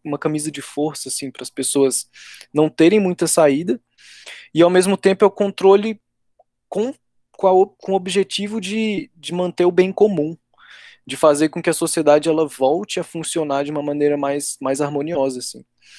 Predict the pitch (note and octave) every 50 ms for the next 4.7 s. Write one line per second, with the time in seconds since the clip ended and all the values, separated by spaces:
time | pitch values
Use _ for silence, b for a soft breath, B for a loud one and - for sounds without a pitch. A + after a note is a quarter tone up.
0 | B B B B B B B _ - D3+ D3+ D3+ - - D#3+ E3 F3+ F3+ E3 -
1 | F#3 F3+ - - F#3+ E3 D#3 - - E3+ - - E3+ - - F#3 E3 E3 D#3+ E3+
2 | F3+ E3+ - - E3 D3 C#3 D3+ E3+ F3+ F3 D#3+ E3 D#3+ D3+ D3 E3+ G3 G#3+ -
3 | - B3+ G#3+ - - - F3+ F#3+ - - - - B2+ - - - B2 - - C#3
4 | C#3 C3+ - - C#3+ - - C#3+ C#3+ C3+ B2 A#2 -